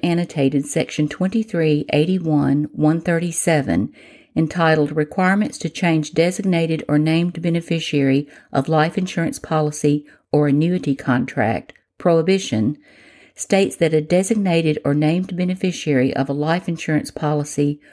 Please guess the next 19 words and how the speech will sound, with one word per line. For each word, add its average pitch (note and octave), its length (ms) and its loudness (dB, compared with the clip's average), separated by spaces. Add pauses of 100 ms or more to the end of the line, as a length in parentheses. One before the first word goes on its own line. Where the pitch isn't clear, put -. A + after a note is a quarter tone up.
(360)
or D3+ 280 2 (100)
annuity D#3+ 460 2
contract, C3+ 800 0
one, D3+ 560 2 (540)
can F#3 240 2
be A3+ 160 2
changed D#3 460 2
according F3 400 0
to F3+ 80 -4
the E3 100 -6
terms D#3+ 400 0
of D3+ 80 0
the D3+ 100 2
life D3 320 0
insurance F3 420 -2
policy D#3 640 0
or D3 160 2
annuity D#3 420 0
contract, C3 800 -2